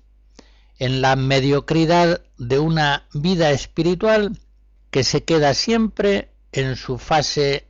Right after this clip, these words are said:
incipiente, limitada, imperfecta. Recordemos aquellas palabras de San Pablo en uno Corintios tres.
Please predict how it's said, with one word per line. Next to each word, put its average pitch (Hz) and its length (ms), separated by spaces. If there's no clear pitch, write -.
incipiente, 147 1040
limitada, 135 920
imperfecta. 139 1040
Recordemos 175 1000
aquellas 151 520
palabras 170 600
de 151 120
San 120 300
Pablo 139 640
en 127 380
uno 175 280
Corintios 170 580
tres. - 480